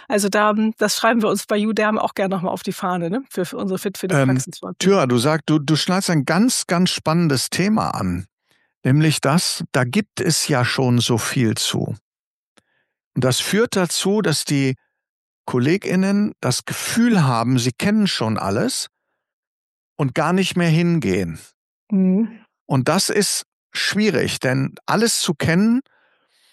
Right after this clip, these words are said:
Speaker 2: glaube ich, wird extrem schwer sein, sodass man eigentlich auch bei diesen Dingen, wo man denkt, „Oh, da bin ich gut, da bin ich Expertin oder Experte“,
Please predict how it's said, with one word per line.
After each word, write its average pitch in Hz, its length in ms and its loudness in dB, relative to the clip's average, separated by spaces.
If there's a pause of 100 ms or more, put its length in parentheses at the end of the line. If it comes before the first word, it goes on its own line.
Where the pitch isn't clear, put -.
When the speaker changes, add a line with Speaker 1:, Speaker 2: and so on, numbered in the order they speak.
(220)
Speaker 2:
glaube 165 320 2
ich, - 160 -2
wird - 280 -2 (100)
extrem 202 560 -2
schwer 107 340 0
sein, 113 380 0 (480)
sodass 151 480 0
man 156 180 2
eigentlich 170 420 0
auch 160 280 -4 (180)
bei 135 160 0
diesen 196 540 2
Dingen, 185 400 2
wo 156 100 2
man 147 200 2
denkt, 151 240 0
„Oh, 180 140 2
da - 120 2
bin 160 180 2
ich 160 160 0
gut, 208 360 0
da 131 100 0
bin 156 160 2
ich 151 100 2
Expertin 156 600 -2
oder 139 240 0
Experte“, 160 640 -2